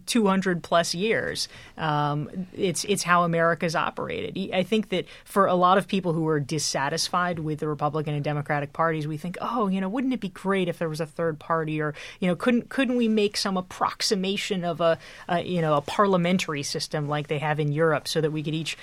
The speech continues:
you know, vote for our Greens or our, you know, whatever?"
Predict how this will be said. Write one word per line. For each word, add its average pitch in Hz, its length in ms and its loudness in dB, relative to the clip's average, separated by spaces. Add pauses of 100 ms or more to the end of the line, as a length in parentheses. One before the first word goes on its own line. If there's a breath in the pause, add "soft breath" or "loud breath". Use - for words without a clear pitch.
(140)
you 175 60 -2
know, 147 100 0
vote 160 240 2
for 165 240 4
our 151 140 6
Greens 156 800 0
or 147 180 2
our, 147 320 2 (200 loud breath)
you 175 100 0
know, 143 140 2
whatever?" 147 640 2